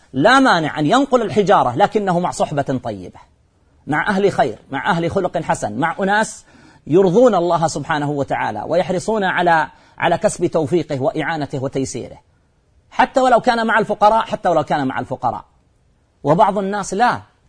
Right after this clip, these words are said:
يريد أن يكون، آه، مرموقاً في المجتمع حتى وإن كان يصل إلى هذه المكانة المرموقة عن طريق صحبة،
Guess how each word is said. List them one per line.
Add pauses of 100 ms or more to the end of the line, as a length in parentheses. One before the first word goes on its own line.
(640)
يريد
أن
يكون،
آه، (540)
مرموقاً
في
المجتمع
حتى
وإن
كان
يصل
إلى
هذه
المكانة
المرموقة (240)
عن
طريق
صحبة،